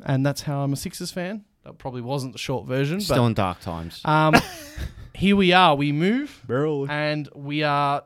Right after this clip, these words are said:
Speaker 1: doing our first show. We d-, did do, you know, it's no secret, or s-, maybe it was, that we did do a couple of trials.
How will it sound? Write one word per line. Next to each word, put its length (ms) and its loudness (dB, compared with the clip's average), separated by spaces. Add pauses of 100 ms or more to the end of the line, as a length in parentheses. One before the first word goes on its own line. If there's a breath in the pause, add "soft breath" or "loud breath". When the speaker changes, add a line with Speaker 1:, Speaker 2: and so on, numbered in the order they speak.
Speaker 1:
doing 300 -2
our 140 -2
first 680 -6
show. 360 -2
We 140 -2
d-, 140 -16 (120)
did 260 -6
do, 320 -6 (280)
you 100 -6
know, 80 -6
it's 140 -8
no 120 0
secret, 480 -4 (140)
or 260 -8
s-, 160 -16 (340 soft breath)
maybe 200 4
it 80 -2
was, 200 4
that 120 0
we 80 -2
did 160 -2
do 120 2
a 40 0
couple 280 -2
of 80 -2
trials. 600 2